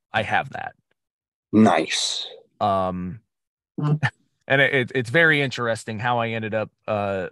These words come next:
Speaker 1: making this all work. Um, I'll try to give the condensed version of this story.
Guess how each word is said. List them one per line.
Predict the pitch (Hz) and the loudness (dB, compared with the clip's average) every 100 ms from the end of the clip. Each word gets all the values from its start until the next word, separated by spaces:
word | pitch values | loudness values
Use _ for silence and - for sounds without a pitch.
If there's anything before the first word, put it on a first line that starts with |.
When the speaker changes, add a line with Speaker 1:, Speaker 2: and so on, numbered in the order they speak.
| - | -6
Speaker 1:
making | 120 117 113 107 | -6 -4 -6 -6
this | 101 113 | -6 -4
all | 101 95 | -4 -4
work. | 98 95 - - _ _ _ | -6 -6 -10 -18 _ _ _
Um, | 107 104 98 95 92 95 _ _ _ _ _ _ _ _ _ _ _ _ _ _ _ _ _ _ _ _ _ _ _ _ _ _ _ _ | -6 -2 -2 -4 -8 -12 _ _ _ _ _ _ _ _ _ _ _ _ _ _ _ _ _ _ _ _ _ _ _ _ _ _ _ _
I'll | 117 117 | 0 0
try | - 139 127 | 2 4 4
to | 120 | 2
give | 110 120 110 | -2 -4 -4
the | 113 | -6
condensed | 110 113 110 107 - - | -4 -2 -2 -4 -6 -12
version | 113 101 95 104 | -8 -6 -6 -6
of | 98 92 | -6 -8
this | 95 | -10
story. | - - 92 87 85 | -10 -8 -8 -8 -10